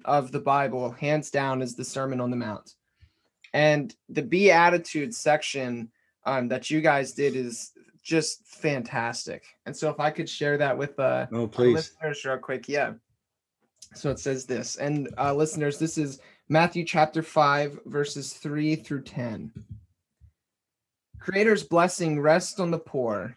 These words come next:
Speaker 1: the ones with broken spirits. The good road from above is theirs to walk. Creator's blessings rest on the ones who walk a trail of tears, for he will wipe the tears from their eyes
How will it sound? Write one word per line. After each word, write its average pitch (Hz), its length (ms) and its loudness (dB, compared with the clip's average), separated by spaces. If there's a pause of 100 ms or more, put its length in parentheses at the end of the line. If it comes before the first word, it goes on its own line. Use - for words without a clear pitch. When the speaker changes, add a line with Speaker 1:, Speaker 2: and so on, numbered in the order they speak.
(160)
Speaker 1:
the 143 100 -2
ones 160 420 2
with 160 180 -4
broken 151 300 0
spirits. - 680 -6 (520)
The 151 80 0
good 190 300 8
road 180 420 4
from 151 180 -4
above 143 420 6
is 127 160 -6
theirs 143 300 -2
to - 120 -12
walk. 139 460 -4 (1120)
Creator's 202 420 6
blessings 170 600 2
rest 160 380 2
on 185 100 0
the 165 120 4
ones 170 400 2
who 160 100 0
walk 151 400 6
a 160 60 -2
trail 180 500 2
of - 240 -4
tears, 156 800 -2 (380)
for 160 120 -2
he 190 160 -4
will 180 240 4
wipe 160 380 6
the 196 100 2
tears 160 400 0
from 156 160 -2
their 160 200 4
eyes 123 580 -4